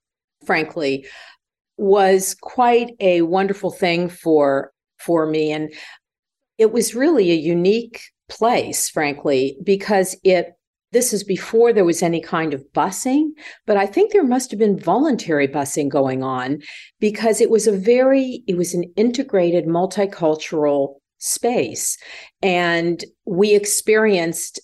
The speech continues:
turmoil of the late sixties and early seventies together.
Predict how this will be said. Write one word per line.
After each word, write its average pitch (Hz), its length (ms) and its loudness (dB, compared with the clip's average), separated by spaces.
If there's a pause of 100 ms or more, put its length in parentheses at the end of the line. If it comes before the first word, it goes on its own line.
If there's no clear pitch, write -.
turmoil 147 840 0
of 156 260 -2
the 151 360 2
late 180 320 0
sixties 175 600 -2
and 160 100 -4
early 151 260 0
seventies 175 720 -2
together. 160 680 -4